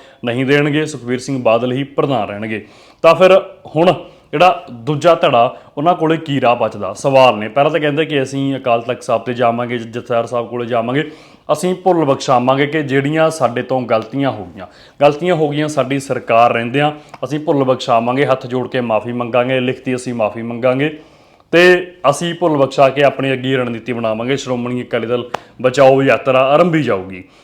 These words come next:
ਸੁਖਬੀਰ ਸਿੰਘ ਬਾਦਲ ਨੇ ਕਿਹਾ ਕਿ ਜਿਹੜੇ ਇਹ ਸਾਡੇ ਖਿਲਾਫ ਬਗਾਵਤ ਕਰ ਰਹੇ ਨੇ, ਆਹ ਬੀਜੇਪੀ ਦੇ ਨਾਲ ਸੰਬੰਧਿਤ ਲੋਕ ਨੇ, ਇਹਨਾਂ ਨੂੰ ਬੀਜੇਪੀ ਨੇ ਤੋਲ ਦਿੱਤੀ ਹੋਈ ਹੈ, ਬੀਜੇਪੀ ਨੇ ਚੱਕਿਆ ਹੋਇਆ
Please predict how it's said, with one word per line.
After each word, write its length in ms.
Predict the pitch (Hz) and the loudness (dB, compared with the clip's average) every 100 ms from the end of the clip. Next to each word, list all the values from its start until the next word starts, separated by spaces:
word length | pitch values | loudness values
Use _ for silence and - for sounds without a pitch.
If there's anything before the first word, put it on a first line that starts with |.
| _ _ _ - | _ _ _ -20
ਸੁਖਬੀਰ 320 | - 156 170 | -8 -4 -2
ਸਿੰਘ 180 | 202 175 | 0 4
ਬਾਦਲ 260 | 143 139 | 6 6
ਨੇ 100 | 160 | 2
ਕਿਹਾ 200 | 151 139 | 0 0
ਕਿ 180 | 147 170 | 0 0
ਜਿਹੜੇ 320 | 139 147 175 185 | 2 2 2 2
ਇਹ 120 | 165 | 0
ਸਾਡੇ 360 | 156 135 127 151 | 0 0 2 2
ਖਿਲਾਫ 280 | 151 147 135 | 4 2 2
ਬਗਾਵਤ 380 | 135 135 123 | 2 2 2
ਕਰ 180 | 123 120 | -2 0
ਰਹੇ 140 | 123 131 | 0 0
ਨੇ, 140 | 139 | 0
ਆਹ 160 | 127 131 | 0 -2
ਬੀਜੇਪੀ 440 | 110 107 113 123 | -4 -8 -8 -6
ਦੇ 100 | 123 | -4
ਨਾਲ 160 | 131 127 | -4 -4
ਸੰਬੰਧਿਤ 360 | 135 131 139 | -4 -6 -4
ਲੋਕ 300 | 147 143 131 | -2 -2 0
ਨੇ, 120 | 143 | -4
ਇਹਨਾਂ 600 | 143 - _ _ - 147 | -4 -10 _ _ -10 -4
ਨੂੰ 120 | 147 120 | -2 -2
ਬੀਜੇਪੀ 400 | 131 123 - 135 | -2 -2 -2 0
ਨੇ 120 | 139 | -2
ਤੋਲ 440 | 135 135 135 135 | -2 -2 -2 -2
ਦਿੱਤੀ 260 | 139 139 151 | -4 -4 -4
ਹੋਈ 240 | 139 143 | -2 0
ਹੈ, 180 | 151 - - - | 0 -2 -18 -12
ਬੀਜੇਪੀ 380 | 120 123 131 139 | -6 -2 -2 0
ਨੇ 140 | 135 135 | 0 -2
ਚੱਕਿਆ 460 | - 143 - 151 | -4 -6 4 4
ਹੋਇਆ 440 | 143 147 147 139 | 6 4 4 2